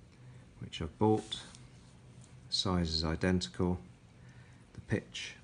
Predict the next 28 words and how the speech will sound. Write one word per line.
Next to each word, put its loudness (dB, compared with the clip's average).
is -6
identical. 2
The -6
one -2
this -4
one 0
looks -6
different -4
is -4
because -8
I've -10
chopped -8
the -8
legs -2
off -4
just -6
to -12
get -4
it -2
off -6
the -4
circuit -2
board -2
and -4
desolder 0
it -8
more -2
easily. 2